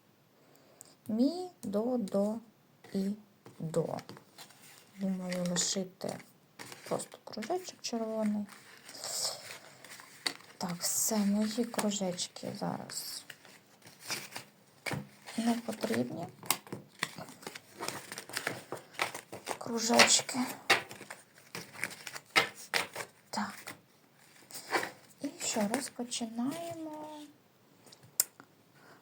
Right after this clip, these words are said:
пояснювати прекрасну таку тему, як домінант септакорд і його обернення за допомогою карток. Ну, давайте візьмемо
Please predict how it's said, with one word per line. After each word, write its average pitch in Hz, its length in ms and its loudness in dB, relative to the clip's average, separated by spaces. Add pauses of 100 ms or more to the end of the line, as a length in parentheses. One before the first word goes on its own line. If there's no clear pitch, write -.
(120)
пояснювати 233 960 2 (400)
прекрасну - 760 -6
таку - 240 -10 (100)
тему, 285 500 0 (200)
як 202 240 6
домінант 202 520 0
септакорд - 760 0 (760)
і 202 60 0
його 202 200 -2
обернення 185 640 -2 (320)
за 202 100 0
допомогою 214 720 2
карток. - 640 -2 (1700)
Ну, 339 100 0 (140)
давайте 233 480 6
візьмемо 196 540 2